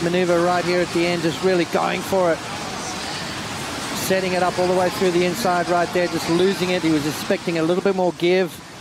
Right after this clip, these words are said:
The, the fins hooked in, and it spelt disaster. And, and let's not forget about the leg burn, the fatigue right now that sets in, makes those maneuvers all that much more harder to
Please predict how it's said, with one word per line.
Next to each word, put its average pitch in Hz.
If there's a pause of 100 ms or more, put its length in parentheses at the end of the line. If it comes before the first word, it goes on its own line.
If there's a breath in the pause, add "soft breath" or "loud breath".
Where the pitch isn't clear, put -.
(380)
The, 147 (180)
the 151
fins 185
hooked 180
in, 190
and 156
it 135
spelt 170
disaster. 151 (880)
And, 156
and 170
let's 185
not 214
forget 175
about 175
the 160
leg 185
burn, 190
the 170
fatigue 202
right 175
now 175
that 165 (460)
sets 196
in, 190 (460)
makes 175
those 180
maneuvers 175
all 180
that 175
much 170 (680)
more 175
harder 185
to 170